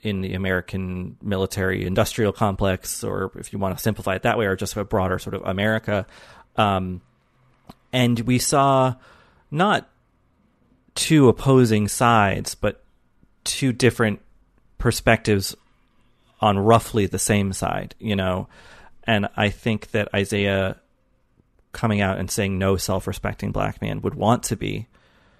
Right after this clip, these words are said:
Captain America, um,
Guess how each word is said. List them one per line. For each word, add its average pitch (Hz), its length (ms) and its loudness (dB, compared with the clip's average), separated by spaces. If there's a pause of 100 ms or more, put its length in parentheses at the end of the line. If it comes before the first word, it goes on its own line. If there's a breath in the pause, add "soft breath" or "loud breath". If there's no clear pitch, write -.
(300 soft breath)
Captain 104 320 0
America, 90 600 -4 (560 soft breath)
um, 92 640 0